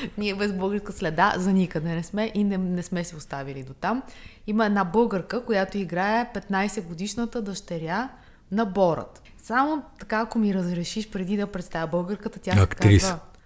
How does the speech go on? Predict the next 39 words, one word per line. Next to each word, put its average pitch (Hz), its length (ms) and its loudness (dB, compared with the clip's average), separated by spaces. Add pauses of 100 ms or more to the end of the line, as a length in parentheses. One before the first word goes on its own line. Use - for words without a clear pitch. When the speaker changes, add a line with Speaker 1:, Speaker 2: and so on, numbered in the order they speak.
(140)
Speaker 2:
Мария 180 360 -2
Ба-, 170 360 -4
Бакалова 233 560 -2
и 220 60 0
е 202 60 -2
на 185 120 -2
двайсет 180 380 -4
и - 20 -20
четири 170 300 -6
години 185 320 -2
от 160 120 -2
Бургас. 135 600 -2 (320)
Това 160 160 -8
беше - 400 -10
тизър 147 360 -6
за 139 160 -10
нея. 151 320 -6 (380)
Но 220 160 0
да 214 120 0
обясня 208 360 -2
какво 247 300 -2
представлява 202 720 2 (140)
Борат, 185 500 6
защото 226 520 0 (340)
майка 190 340 0
ми 185 120 0
беше 185 360 0
прочела 196 500 2
новината 185 480 4
в 165 40 -2
Булевард 165 460 2
България 165 460 2
за 190 120 2
Борат. 151 480 0 (300)
И 247 60 0
нищо 247 280 2
не 165 100 2
беше 139 340 -2
разбрала. 123 380 -6